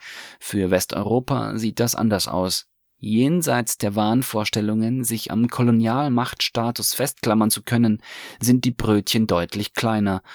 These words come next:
und es bräuchte genau das, was Gestalten wie Merz so überdeutlich ablehnen: die Fähigkeit und die Bereitschaft, mit Verhandlungen und Respekt vor souveräner Gleichheit den eigenen Platz in der veränderten Welt zu finden. Die,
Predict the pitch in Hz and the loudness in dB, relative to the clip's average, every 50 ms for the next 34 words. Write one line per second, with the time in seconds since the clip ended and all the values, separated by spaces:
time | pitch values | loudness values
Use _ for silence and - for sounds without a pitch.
0 | - - - 110 110 110 - - - 98 95 90 90 - - 104 - 110 107 117 | -18 -10 -4 -2 -2 -2 -2 -4 -2 -2 -2 -2 -2 -4 -6 -4 -2 0 0 0
1 | 123 127 123 - 85 78 - - - - - _ - 87 82 - - - 95 - | 0 -2 -2 -2 -4 -2 -2 -4 -4 -6 -8 _ -10 -8 -8 -8 -6 -4 -4 -4
2 | - - 104 110 113 113 - 123 117 110 113 113 113 107 98 92 92 90 - - | -2 0 0 0 0 0 0 0 0 2 2 2 2 2 2 2 0 0 -2 -4
3 | - - 101 104 117 110 - 120 120 113 - 95 92 87 - - 110 107 - - | -4 -4 -4 -2 -2 -2 -2 -2 -2 -2 -2 -2 -2 -2 -2 -4 -6 -6 -6 -6
4 | - 117 - - 101 92 95 92 95 92 92 92 90 - _ - - - - _ | -6 -6 -4 -2 0 0 2 2 2 2 0 0 -2 -6 _ -20 -20 -20 -20 _
5 | - - 113 104 - 139 143 135 120 107 - - - 101 90 87 85 - - 131 | -6 -4 -2 0 0 0 0 2 0 -2 -2 -4 -4 -4 -4 -4 -6 -2 0 0
6 | 143 131 143 139 131 131 117 113 113 107 104 - - 104 95 - - 110 101 - | 0 0 0 -2 0 0 0 2 0 0 0 -2 -2 -2 -2 0 0 -2 0 0
7 | - 107 101 113 135 151 147 - 156 151 147 143 - 117 135 - 127 127 - - | -2 -2 0 0 -2 -2 -2 0 0 2 2 0 0 0 -2 0 -2 -2 -4 -4
8 | _ - 104 95 - - - - - 101 98 98 117 143 143 143 127 110 110 104 | _ -2 -2 -2 -4 -8 -10 -4 -2 -2 0 0 -2 -2 0 0 0 0 0 0
9 | 107 110 107 - 107 95 95 95 - - 95 92 92 - - - - - - - | 0 0 0 0 0 0 0 -2 -4 -4 -4 -4 -6 -8 -12 -18 -16 -16 -16 -2
10 | - 113 113 - - 107 127 135 123 120 107 98 95 - - 95 87 - - - | 2 4 4 4 4 2 2 2 2 2 2 2 0 0 -2 -4 -2 -2 -4 -4
11 | - - - 104 104 117 120 - - - 80 78 78 73 - - 107 98 - 76 | -4 -4 -4 -4 -2 -2 -4 -4 -6 -8 -10 -10 -10 -10 -6 -4 -4 -4 -4 -6
12 | 80 - - - - - - 110 107 - - - - - _ - 113 104 101 _ | -8 -8 -8 -8 -6 -4 -4 -4 -6 -8 -12 -14 -16 -16 _ -16 -16 -16 -18 _
13 | _ _ _ _ _ _ _ _ _ _ _ - - - - - - - - _ | _ _ _ _ _ _ _ _ _ _ _ -20 -20 -20 -20 -20 -20 -20 -20 _
14 | _ _ - - 120 143 160 139 90 82 85 - | _ _ -2 0 2 2 2 0 -4 -6 -10 -14